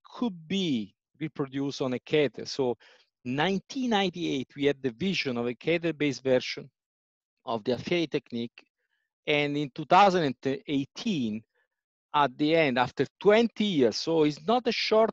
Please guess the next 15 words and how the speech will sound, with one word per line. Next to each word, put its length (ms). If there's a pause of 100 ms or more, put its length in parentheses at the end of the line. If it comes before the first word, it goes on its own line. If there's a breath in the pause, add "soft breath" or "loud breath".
time, 300
it 120
took 140 (160)
twenty 480
years 320
from 300
the 200
idea 680
of 260
a 60 (100)
catheter-based 920
intervention 840 (460 soft breath)
to 80
the 120
demonstration 1080